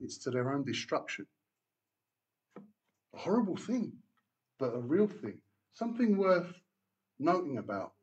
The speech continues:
okay? Okay.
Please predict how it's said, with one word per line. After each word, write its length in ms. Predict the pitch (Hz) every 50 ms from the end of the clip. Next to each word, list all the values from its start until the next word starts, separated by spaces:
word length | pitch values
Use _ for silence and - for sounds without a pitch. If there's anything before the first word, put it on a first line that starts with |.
| _ -
okay? 240 | - 143 156 185 196 196 - - _ _ _ _ _ _ _ _ _ _ _ - - _ _ _ _ _ _ _ _ _ _ _ _ _ _ _ _ _ _ _ _ _ _ _ _ _ _ _ _ _ _ 214 - _ _ _ _ _ _ _ _ _ _ _ _ _ _ _ _ _ _ _ _ _ _ _ _ _ _ _ _ - - _ _ _ _ _ -
Okay. 400 | - 127 123 - - 139 123 101